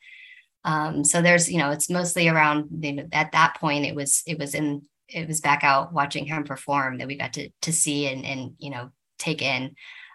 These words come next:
Um, you know, we got to be there for what, their reception after their, their marriage, which was great and special.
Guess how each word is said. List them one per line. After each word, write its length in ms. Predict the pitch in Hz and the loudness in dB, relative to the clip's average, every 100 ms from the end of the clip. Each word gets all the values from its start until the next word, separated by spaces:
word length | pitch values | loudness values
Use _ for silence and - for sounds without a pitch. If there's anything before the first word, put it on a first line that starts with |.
| _ | _
Um, 260 | 156 139 | 4 4
you 80 | 165 | 6
know, 80 | 165 | 4
we 80 | 170 | 6
got 140 | 165 | 4
to 80 | 175 | 2
be 120 | 165 | 0
there 180 | 156 151 | 2 0
for 460 | - 151 143 139 - - _ _ _ _ _ _ - - - | 2 0 2 -2 -8 -20 _ _ _ _ _ _ -20 -20 -6
what, 180 | 202 170 | -2 2
their 180 | 156 | 2
reception 680 | 151 143 180 170 185 165 165 | 2 4 4 6 4 6 4
after 340 | 151 160 - 160 | 2 -6 -4 -4
their, 300 | 156 156 165 _ | -2 -4 -6 _
their 140 | - 156 | -6 2
marriage, 420 | 175 196 180 180 | 8 10 8 4
which 180 | 175 170 | -2 -2
was 140 | 170 | -2
great 320 | - 175 170 | 4 4 4
and 120 | 170 170 | 2 0
special. 680 | - 165 170 170 165 165 | 4 4 4 4 4 2